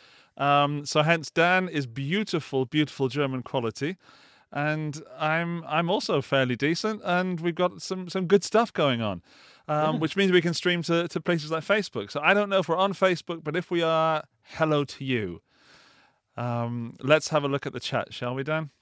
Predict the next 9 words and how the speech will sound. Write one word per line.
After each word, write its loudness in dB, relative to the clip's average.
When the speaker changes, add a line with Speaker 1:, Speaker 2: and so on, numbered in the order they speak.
Speaker 2:
Yeah, 0
please. -6
Who's -4
Speaker 1:
There's 6
Speaker 2:
there? -4
Speaker 1:
the -4
chat 2
overlay. 0
Uh, 4